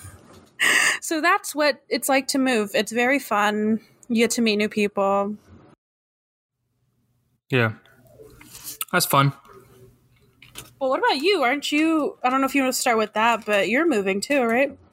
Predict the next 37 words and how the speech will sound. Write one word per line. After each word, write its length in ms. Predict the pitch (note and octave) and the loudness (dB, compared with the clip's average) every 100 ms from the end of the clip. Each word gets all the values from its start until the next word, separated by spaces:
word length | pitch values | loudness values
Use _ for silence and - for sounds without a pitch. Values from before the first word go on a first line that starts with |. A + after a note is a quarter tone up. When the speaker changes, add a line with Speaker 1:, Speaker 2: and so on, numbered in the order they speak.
| - | -4
Speaker 1:
How's 160 | A#3+ A3+ | -2 0
that 180 | B3 C4 | 0 0
going? 300 | G3 G3+ A3 - - - - - | -2 -2 -4 -10 -20 -20 -8 0
Speaker 2:
Yeah, 160 | C#3+ | 2
I'm 80 | D#3 | 2
moving. 420 | D#3 C#3 D3 C#3+ C#3 - - | 2 2 2 2 -2 -8 -4
Uh, 420 | D#3+ C#3 C#3+ C#3 | 0 2 2 2
we 80 | E3 | 0
got 140 | B3+ | 0
pretty 140 | - A3+ | 0 0
much 180 | G3 D3 | 2 0
everything. 360 | D#3+ E3 D3+ | 0 2 2
The 140 | C#3 B2+ | 2 2
only 300 | D3 F#3+ G3+ | 2 2 2
thing 460 | - E3+ F#3 F#3 - - - - | 2 2 4 2 0 -8 -8 -6
Kayla 240 | - D3 | 0 2
and 100 | E3 | 4
I 100 | D#3+ | 2
can't 340 | C#3+ C3+ C#3 - | 2 0 0 -2
find 680 | - B2 A#2+ C3+ D#3+ E3+ - - - _ - | -2 2 2 2 2 0 -2 -16 -20 _ -2
are 100 | D3 | 0
sheets 840 | - - - C#3 - - - - - _ _ | 2 2 2 2 0 0 0 0 -4 _ _
for 540 | - - B2 A#2+ A#2+ A#2+ | -10 0 2 4 2 0
a 120 | B2 | -2
Speaker 1:
<laughs> 100 | A#2 | 2
Speaker 2:
bed. 480 | A#2+ A2+ A2 C3 - - - - - - - - - - - | 2 4 0 -4 -2 0 0 -2 -18 -20 -20 -20 -20 -20 -10
Queen 280 | - D3 | -2 2
Speaker 1:
What? 160 | D3+ E3 | 4 4
Speaker 2:
sized, 1000 | - D3 C3+ C3 C3 C3 B2+ - - - _ - | 2 2 2 2 2 2 0 0 -2 -6 _ 0
like, 260 | F#3 E3+ - - | 2 2 0 -6
nice 340 | F3 E3+ F3+ E3+ | 0 4 4 2
sheets, 460 | - - A#2 - - | 0 -2 -2 0 2
like, 140 | C3+ | 2
sheets 340 | - F3 D#3 - | 2 2 2 2
that 140 | C3+ | 2
look 380 | C3 C3 C#3 - | 2 2 0 0
good. 380 | B2 A2+ - | 2 2 0